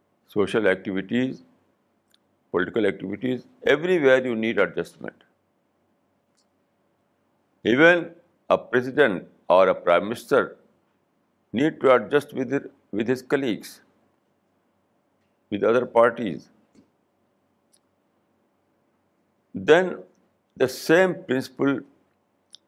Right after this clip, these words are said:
is for religious people,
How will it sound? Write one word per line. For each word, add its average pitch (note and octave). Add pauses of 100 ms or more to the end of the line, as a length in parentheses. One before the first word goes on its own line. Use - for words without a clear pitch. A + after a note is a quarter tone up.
(1040)
is A#2+
for F#2+ (1300)
religious A#2
people, -